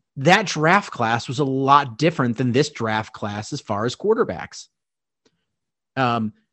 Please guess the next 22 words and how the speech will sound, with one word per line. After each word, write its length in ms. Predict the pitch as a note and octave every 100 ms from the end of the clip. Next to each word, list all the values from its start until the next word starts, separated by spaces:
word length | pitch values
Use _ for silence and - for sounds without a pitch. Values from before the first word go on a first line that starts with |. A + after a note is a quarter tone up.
| _ _ _ _
you 340 | A#2+ A#2+ D3+ D#3+
were, 300 | D#3 D#3 _ _ -
you 180 | D3+ D3+
were, 120 | -
are, 240 | C#3 E3
there 140 | D3 D#3
was 180 | D#3
no 540 | C3+ C#3 D3+ E3 E3+ E3+
consensus, 1040 | - E3 C#3+ - D#3 C#3+ C3+ C#3 C3 -
"This 360 | A2+ G#2 C3+ C#3+
is 120 | B2
the 80 | B2+
guy." 520 | A2+ G#2+ G2 G2 G2+ _ _ _ _ _
Quarterback 640 | - F#3+ G#3+ E3 E3 C#3
didn't 300 | B2 D#3+ E3+
go 180 | D#3+ D#3
num-, 400 | D#3+ D3 D#3+ E3 _ -
uh, 400 | B2+ B2 A#2 G#2+ - _ _ _
number 340 | A#2+ D3+ E3 D3+
one 240 | C3+ C#3
overall. 640 | B2+ A2+ A2 F#2 D#2+ B2 _ _ _ _ _ _ _ _ _ _ _ _ _ _ _ _ _ _
So 400 | - F#3 D#3 C#3+